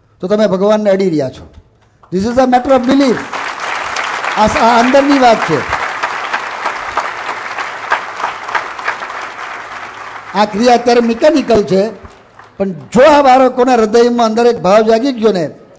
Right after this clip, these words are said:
એનામાં જે પાવર જનરેટ થશે ને, it will be unimaginable. આ ટેકનોલોજી કાંઈ કરવાનું છે આમાં?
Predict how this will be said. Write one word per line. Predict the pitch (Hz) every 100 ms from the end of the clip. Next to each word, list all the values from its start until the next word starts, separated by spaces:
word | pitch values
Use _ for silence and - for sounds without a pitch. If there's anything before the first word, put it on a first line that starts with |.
| _ _ _ _ _ _ _ _ _
એનામાં | 190 240 262 262
જે | 254
પાવર | 240 - 202 240
જનરેટ | 269 254 269 269
થશે | 262 254 269
ને, | 269
it | 226
will | 226 233
be | 233
unimaginable. | 214 220 202 165 160 139 123 95 - - _ _ _ _ _
આ | 151
ટેકનોલોજી | 220 226 262 269 247
કાંઈ | 240 262
કરવાનું | 269 262 269 277
છે | 262
આમાં? | 233 143 - _